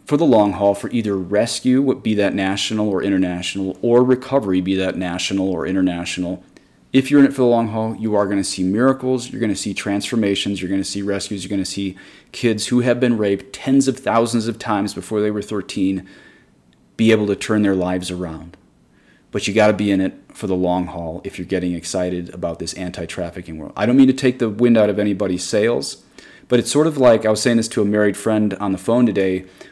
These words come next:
who's starting up a security firm that's also gonna be involved in rescue. I said, "It's sort of like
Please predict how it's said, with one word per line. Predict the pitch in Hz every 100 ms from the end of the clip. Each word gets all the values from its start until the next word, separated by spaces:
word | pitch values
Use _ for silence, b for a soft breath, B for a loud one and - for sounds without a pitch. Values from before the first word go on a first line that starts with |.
| _
who's | 110 95
starting | - 107 104
up | 95
a | 95
security | - - 120 117 110
firm | 107 104 98 98 95 -
that's | 98 92
also | 104 104
gonna | 104 98
be | 90 92
involved | 90 90 87
in | 87
rescue. | 95 107 - 85
I | 85
said, | - 92 - B B B B B B B _ _
"It's | - - 131
sort | - 139 143
of | 151 131
like | 113 107 104 104 - -